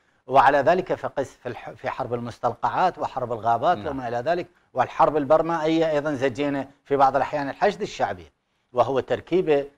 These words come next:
Speaker 1: آه، كانت، آه، أسسها ومرتكزاتها تعبئة جماهيرية، تعبئة شعبية.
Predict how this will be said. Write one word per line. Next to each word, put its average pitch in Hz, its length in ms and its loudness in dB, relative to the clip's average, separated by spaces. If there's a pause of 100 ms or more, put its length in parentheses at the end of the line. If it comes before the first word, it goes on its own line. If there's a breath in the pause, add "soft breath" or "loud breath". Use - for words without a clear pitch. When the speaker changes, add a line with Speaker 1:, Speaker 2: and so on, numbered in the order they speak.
(300)
Speaker 1:
آه، 101 480 -14 (1080)
كانت، 139 320 6 (100)
آه، 117 680 -16
أسسها 170 380 -4
ومرتكزاتها 135 680 -2
تعبئة 160 380 -2
جماهيرية، 143 600 -4 (240)
تعبئة 151 300 0
شعبية. 127 500 -2